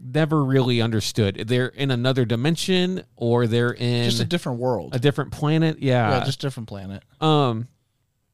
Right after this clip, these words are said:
Speaker 1: and so, but, and they, they kinda have this throwaway line of, like, "Well, our purpose as the Maximals is we want to,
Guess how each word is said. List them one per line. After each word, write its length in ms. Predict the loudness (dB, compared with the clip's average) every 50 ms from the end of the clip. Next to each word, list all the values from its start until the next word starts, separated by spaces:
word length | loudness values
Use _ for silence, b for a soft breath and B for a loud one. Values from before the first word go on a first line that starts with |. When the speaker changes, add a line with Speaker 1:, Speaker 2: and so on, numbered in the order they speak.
| _ _ 0
Speaker 1:
and 180 | 0 0 0
so, 400 | 0 0 2 4 4 4 2 2 -2 -4
but, 240 | 0 0 0 0 0 -8 _ -8
and 160 | -6 -2 2 4
they, 220 | 4 4 4 0 -2 _
they 140 | 0 0
kinda 340 | 0 2 2 2 2 4 2
have 240 | 2 4 2 2 4
this 180 | 2 2 2 0
throwaway 640 | -2 0 2 4 4 6 4 4 4 4 2 2
line 560 | 2 0 0 0 0 0 0 0 0 0 -2
of, 320 | -2 -2 0 0 0 0 0
like, 460 | 0 2 2 2 0 -2 -4 -8 -18 _ _ _ _ _ _ _ _ _ _ _ _ _ _
"Well, 380 | 0 2 4 4 4 2 0 B B B B B B B B B B B _ 0
our 540 | 2 4 6 6 6 6 6 4 0 -2 -8 _ _ _
purpose 460 | -4 -2 -2 0 2 0 -2 0 0
as 160 | 0 -2 0 -2
the 100 | -4 -4
Maximals 1000 | -2 -2 -2 -4 -4 -4 -6 -4 -2 0 0 0 0 0 -2 -2 -4 -6 -10 -10 _
is 340 | -4 -4 -2 -4 -4 -8 -12 _
we 320 | -8 -4 -2 0 0 0
want 260 | 0 0 -2 -2 -4 -6
to, 580 | -4 0 2 2 4 4 2 2 0 -2 -4